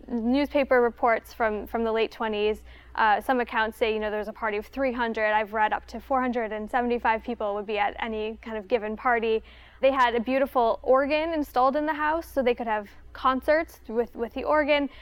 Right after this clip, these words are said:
Of course, they would hire live musicians as well. There would be dancing. There's a beautiful ballroom in that space. And they've got a huge marble terrace outside right on the water, so it could really accommodate a lot of people.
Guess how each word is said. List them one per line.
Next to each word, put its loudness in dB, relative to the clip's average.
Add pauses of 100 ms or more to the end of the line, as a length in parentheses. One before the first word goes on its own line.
(160)
Of -4
course, 2
they 4
would 2
hire 2
live 2
musicians -4
as -6
well. 2
There -2
would -4
be -6
dancing. 0
There's -4
a -10
beautiful -4
ballroom 0
in -4
that -2
space. -6 (420)
And 0
they've 2
got 2
a 0
huge 0
marble 2
terrace -2
outside -2
right -2 (100)
on -4
the -4
water, 0
so -8
it -6
could -4
really 0
accommodate -6
a -2
lot -2
of -14
people. -6